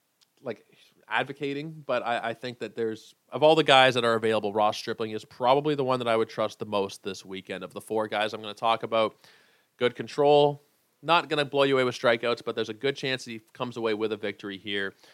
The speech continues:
They'll probably let him go five, six innings against Kansas, and I think that there's a,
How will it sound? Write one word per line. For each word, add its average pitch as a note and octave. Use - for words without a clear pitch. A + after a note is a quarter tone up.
They'll A2+
probably A#2
let A2+
him A2+
go G#2+
five, G#2
six -
innings F#2+
against F#2+
Kansas, F#2
and G2+
I G2
think G#2
that F#2+
there's G2
a, F#2+